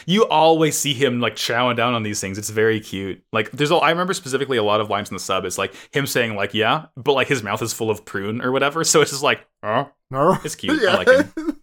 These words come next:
Speaker 2: <laughs> I, I very much enjoy this character. I, I, like, God, Mika is just nice.
Speaker 1: Mika's nice with it.
Speaker 2: I,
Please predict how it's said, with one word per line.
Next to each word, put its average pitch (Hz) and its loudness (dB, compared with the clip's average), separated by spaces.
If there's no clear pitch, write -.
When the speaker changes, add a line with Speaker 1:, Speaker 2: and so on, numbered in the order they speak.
Speaker 2:
<laughs> - -12
I, 196 2
I 214 4
very 214 4
much 202 2
enjoy 147 0
this 131 0
character. 139 -2
I, 190 6
I, 214 6
like, 190 0
God, 123 0
Mika 202 2
is 165 4
just 143 -4
nice. 113 -4
Speaker 1:
Mika's 233 0
nice 285 2
with 302 0
it. 220 2
Speaker 2:
I, 208 4